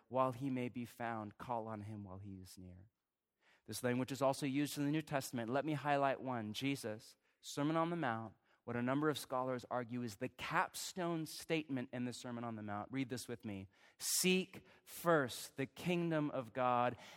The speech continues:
and his righteousness, and all these things will be added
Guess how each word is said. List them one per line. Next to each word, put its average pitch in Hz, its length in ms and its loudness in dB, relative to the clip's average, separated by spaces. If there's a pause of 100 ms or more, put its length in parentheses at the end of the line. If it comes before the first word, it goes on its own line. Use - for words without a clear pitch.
and 131 160 4
his 143 320 2
righteousness, 127 800 0 (240)
and 135 220 2
all 160 320 8
these 147 400 2
things 127 400 0
will 120 320 0
be 113 300 -2
added 107 460 -4